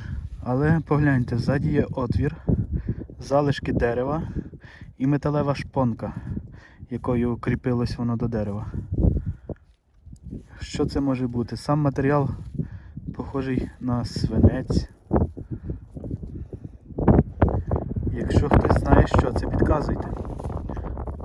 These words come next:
Можливо, щось по середньовіччю. Прийшли ми з поля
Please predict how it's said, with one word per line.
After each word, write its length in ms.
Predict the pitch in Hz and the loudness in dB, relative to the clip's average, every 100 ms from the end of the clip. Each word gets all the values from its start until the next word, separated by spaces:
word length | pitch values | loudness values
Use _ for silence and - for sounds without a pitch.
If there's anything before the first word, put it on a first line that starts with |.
| - - - - | -8 -8 -6 -4
Можливо, 440 | 113 107 127 147 | -4 -2 0 -2
щось 300 | - - 135 | -4 -4 -4
по 120 | - | -4
середньовіччю. 800 | 117 117 107 107 107 135 - - - - - - - - - - - - - - - - - | -2 0 0 -2 -2 -2 -2 -4 -4 -4 -4 -6 -12 -12 -10 -4 -4 -4 -6 -8 -4 -2 0
Прийшли 400 | 131 - 175 175 | -2 -4 -2 0
ми 240 | 160 156 127 - - - - - - - - - - - - - - - - - - | 0 -2 -6 -14 -20 -20 -20 -20 -20 -20 -20 -20 -18 -20 -18 -20 -18 -18 -18 -20 -18
з 160 | - - | -18 -18
поля 560 | - 151 151 143 139 | -4 0 2 2 -2